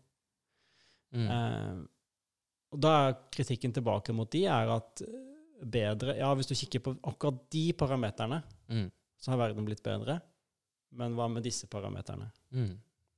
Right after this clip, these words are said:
Speaker 2: Og så har vi ikke sett enden på det, er det
Speaker 1: Det
Speaker 2: også
Speaker 1: har vi
Speaker 2: noen
Speaker 1: ikke.
Speaker 2: som vil si. <laughs> Og det er noen som vil si det at, blant annet han Mark, Mark Sayers, han sier at vi ser ting i tida i dag,
Speaker 1: Mhm.
Speaker 2: at ikke bare det at, at, eh, det sekulære samf-,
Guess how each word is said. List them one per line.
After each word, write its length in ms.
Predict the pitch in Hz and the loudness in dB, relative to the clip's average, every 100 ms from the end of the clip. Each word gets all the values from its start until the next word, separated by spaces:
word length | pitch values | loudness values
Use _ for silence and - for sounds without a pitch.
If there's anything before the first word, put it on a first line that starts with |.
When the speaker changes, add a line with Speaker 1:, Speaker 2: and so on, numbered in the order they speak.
| _ _ _ - - - - _ | _ _ _ -20 -20 -20 -20 _
Speaker 2:
Og 60 | 135 | -2
så 80 | 131 | 2
har 80 | 117 | 2
vi 80 | |
ikke 120 | 123 143 | 2 0
sett 160 | 131 | -2
enden 320 | - 117 98 98 | -2 -2 0 0
på 100 | 131 | 0
det, 140 | 131 - _ _ - - - _ | -2 -8 _ _ -20 -20 -20 _
er 80 | 123 | 2
det 20 | |
Speaker 1:
Det 80 | 165 | 4
Speaker 2:
også 100 | 135 | 4
Speaker 1:
har 60 | 127 | 4
vi 40 | |
Speaker 2:
noen 100 | 117 | 2
Speaker 1:
ikke. 60 | 107 | 2
Speaker 2:
som 120 | 110 | 0
vil 100 | 101 | -2
si. 220 | 101 107 - | -2 -4 -6
<laughs> 960 | - - - 127 - 120 - - - - | -6 -4 2 2 2 0 -2 -10 -8 2
Og 80 | 139 | 4
det 60 | |
er 40 | 151 | 6
noen 140 | 139 | 4
som 140 | 147 | 4
vil 100 | 143 | 2
si 180 | 135 127 | 2 0
det 140 | 123 117 | 0 0
at, 200 | 117 - | -2 -4
blant 320 | 123 135 139 | -2 0 2
annet 240 | 160 117 120 | 0 0 -2
han 140 | 120 | -2
Mark, 260 | 113 104 - | 0 -2 -6
Mark 260 | 165 120 - | -8 -6 -4
Sayers, 280 | 117 139 135 | -2 -2 -2
han 100 | 131 | -2
sier 160 | 123 | 0
at 60 | 110 | 0
vi 60 | |
ser 240 | 123 127 110 | 0 2 0
ting 260 | - 113 113 | 0 -2 -2
i 180 | 113 110 | -2 -4
tida 300 | - 110 110 | -2 0 2
i 20 | |
dag, 180 | 127 214 - _ | 2 0 -4 _
Speaker 1:
Mhm. 300 | 117 104 143 - | -8 -8 -10 -6
Speaker 2:
at 160 | 123 - | -6 -4
ikke 220 | 123 156 | -6 0
bare 240 | 160 120 113 | 2 4 2
det 100 | 110 | 2
at, 420 | 104 - _ - _ _ _ _ _ | 0 -4 _ -20 _ _ _ _ _
at, 320 | 113 - _ 120 | -12 -12 _ -6
eh, 640 | 104 104 104 104 104 50 95 104 - - | -4 -4 -6 -6 -8 -8 -12 -14 -14 -10
det 100 | 113 | -10
sekulære 460 | 113 120 107 107 107 | -6 -4 -4 -4 -6
samf-, 340 | 117 101 | -6 -8